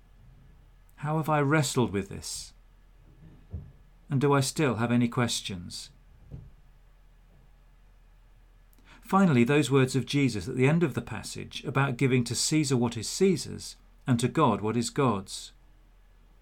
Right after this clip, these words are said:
could be applied to many situations beyond the Roman poll tax.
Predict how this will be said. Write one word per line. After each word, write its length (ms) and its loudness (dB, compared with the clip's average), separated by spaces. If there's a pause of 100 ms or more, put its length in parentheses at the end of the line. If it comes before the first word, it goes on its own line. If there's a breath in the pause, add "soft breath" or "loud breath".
could 200 0
be 140 0
applied 400 -4
to 100 -4
many 320 2
situations 920 -6 (240 soft breath)
beyond 400 4
the 80 -2
Roman 400 4
poll 240 2
tax. 520 -12